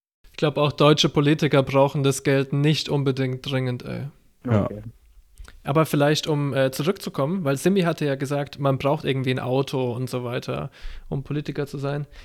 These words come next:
Speaker 1: Du bekommst allerdings als Politiker in Kuba quasi alle Expenses bezahlt. Wenn du irgendwo hinfliegen musst, wenn du irgendwo
Speaker 2: Ah,
Speaker 1: hinfahren musst,
Speaker 2: okay.
Speaker 1: keine, wenn du Schutz brauchst oder was weiß ich. Yep.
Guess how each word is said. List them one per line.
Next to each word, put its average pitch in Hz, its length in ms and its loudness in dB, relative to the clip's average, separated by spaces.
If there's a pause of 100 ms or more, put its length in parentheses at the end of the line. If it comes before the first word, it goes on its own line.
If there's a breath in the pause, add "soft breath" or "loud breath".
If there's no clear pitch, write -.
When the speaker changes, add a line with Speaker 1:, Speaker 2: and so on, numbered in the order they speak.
(120 soft breath)
Speaker 1:
Du 143 100 -2
bekommst 220 340 0
allerdings 135 420 0
als - 140 -2
Politiker 151 500 0
in 135 140 0
Kuba 160 540 0
quasi 139 340 -2
alle 156 220 2
Expenses 139 560 -2
bezahlt. - 520 -8 (440)
Wenn 131 100 2
du 127 100 2
irgendwo 120 240 0
hinfliegen 139 560 2
musst, 131 360 0
wenn 120 100 -2
du 117 60 -4
irgendwo 117 240 -4
Speaker 2:
Ah, - 60 2
Speaker 1:
hinfahren 127 500 0
musst, 123 320 0
Speaker 2:
okay. 110 100 4
Speaker 1:
keine, 95 220 4
wenn 120 100 0
du 127 80 2
Schutz - 380 0
brauchst 135 420 0
oder 131 160 2
was 127 220 0
weiß 123 220 0
ich. 131 300 -4 (1000 soft breath)
Yep. 147 240 -8